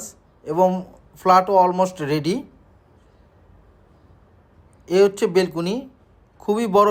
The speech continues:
বেলকনি। সামনে হচ্ছে রাস্তা,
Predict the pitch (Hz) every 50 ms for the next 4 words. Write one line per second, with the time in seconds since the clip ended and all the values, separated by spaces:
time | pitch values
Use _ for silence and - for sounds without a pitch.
0 | 196 190 185 165 151 165 170 180 214 285 - - - _ _ _ _ _ _ _
1 | _ _ _ _ _ _ _ _ _ _ _ _ _ _ _ _ _ _ _ _
2 | _ _ _ _ _ _ _ _ _ _ _ _ _ _ _ _ _ _ _ _
3 | _ _ _ _ _ _ - - 208 196 202 214 226 226 220 220 - 233 196 196
4 | 185 185 - - 202